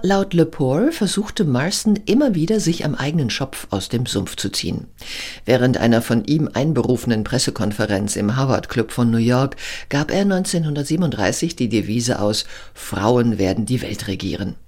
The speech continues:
Viele Zeitungen schrieben darüber. So wurde der Comicverleger Charles Gaines auf Marston aufmerksam.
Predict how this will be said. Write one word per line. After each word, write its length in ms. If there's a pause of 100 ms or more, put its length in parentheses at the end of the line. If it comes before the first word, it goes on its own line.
(140)
Viele 340
Zeitungen 560
schrieben 320
darüber. 460 (160)
So 320
wurde 280
der 140
Comicverleger 920
Charles 640
Gaines 460
auf 200
Marston 500
aufmerksam. 720